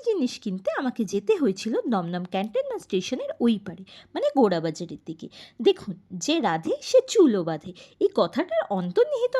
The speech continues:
মানে তো আমরা আশা করি মোটামুটি সবাই জানি। যারা আমাকে শুধুই লয়ার হিসেবে চেনে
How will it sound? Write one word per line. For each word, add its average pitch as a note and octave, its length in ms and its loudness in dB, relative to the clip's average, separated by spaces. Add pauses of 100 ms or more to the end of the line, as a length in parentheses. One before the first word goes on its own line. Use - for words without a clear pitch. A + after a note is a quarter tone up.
মানে A3 220 0
তো D#5 200 -6
আমরা B3+ 240 0
আশা G3+ 220 -2
করি F#4 200 0
মোটামুটি G#3+ 540 -4
সবাই F3+ 360 -2
জানি। D3+ 340 -12 (360)
যারা A#3 280 0
আমাকে D5 360 -4
শুধুই A3+ 360 0 (140)
লয়ার A3 300 2
হিসেবে G3+ 400 -4
চেনে G3+ 320 -8